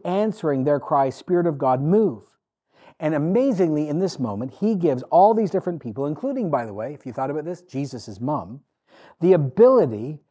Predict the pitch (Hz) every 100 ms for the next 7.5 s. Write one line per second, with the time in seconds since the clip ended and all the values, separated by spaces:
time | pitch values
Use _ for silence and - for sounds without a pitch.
0 | _ 190 - - - - 208 170 - -
1 | 160 156 208 233 156 123 139 - 180 190
2 | 170 170 175 180 208 254 - _ _ _
3 | _ _ _ _ _ _ _ _ - 202
4 | 262 233 - - 240 220 180 - - -
5 | 196 233 262 196 127 110 117 131 123 180
6 | 208 190 151 139 - - 226 214 - 143
7 | 131 160 240 214 104